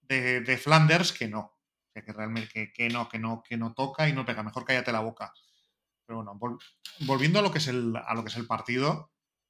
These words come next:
Seahawks so-, son un equipo calamitoso a nivel de talento. No, no tienen nada. Es, es un desastre. Y se veía el otro día. O sea, era,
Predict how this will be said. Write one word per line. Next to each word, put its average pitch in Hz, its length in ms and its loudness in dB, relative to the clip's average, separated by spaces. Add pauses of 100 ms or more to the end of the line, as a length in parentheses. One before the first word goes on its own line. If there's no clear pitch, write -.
(100)
Seahawks 190 440 2
so-, - 300 -4
son 170 220 0
un 160 120 4
equipo 160 640 2 (2000)
calamitoso 156 840 8
a 123 80 4
nivel 131 200 2
de 131 80 0
talento. 120 560 -2
No, 165 120 -4
no 175 220 -4
tienen 190 340 4
nada. 156 520 2
Es, 147 160 -8
es 160 180 -6
un 190 100 2
desastre. 151 640 -2 (640)
Y 156 120 0
se 160 180 2
veía 147 560 2 (320)
el 127 120 -4
otro 127 220 -2
día. 120 140 -2
O 117 40 -8
sea, 127 140 -2
era, 185 260 2